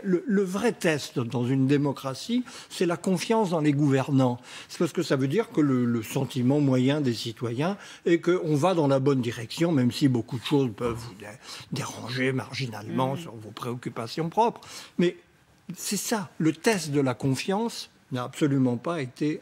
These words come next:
Speaker 1: relevé.
Speaker 2: Qu'est-ce que le macronisme ? On s'interroge toujours, hein, quatre ans et demi après. Vous diriez quoi, vous ?
Speaker 1: C'est, c'est une question tout à fait, euh, difficile. Je dirais, c'est, euh, l'ambition de,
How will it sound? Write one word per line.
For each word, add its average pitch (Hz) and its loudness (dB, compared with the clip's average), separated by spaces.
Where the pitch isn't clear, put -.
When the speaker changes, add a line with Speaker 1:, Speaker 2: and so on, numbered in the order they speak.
Speaker 1:
relevé. 139 0
Speaker 2:
Qu'est-ce - -4
que 262 -2
le 233 2
macronisme ? 165 -6
On 190 -6
s'interroge 233 -4
toujours, 160 -8
hein, 139 -10
quatre - -14
ans - -8
et 135 -8
demi 139 -6
après. 131 -10
Vous 170 -10
diriez 180 -4
quoi, 135 -14
vous ? 113 -16
Speaker 1:
C'est, 190 0
c'est - -2
une 214 0
question 190 -2
tout 208 0
à 180 2
fait, 151 0
euh, 131 -4
difficile. 180 0
Je 123 0
dirais, 175 0
c'est, - -2
euh, 135 0
l'ambition 175 -2
de, 135 2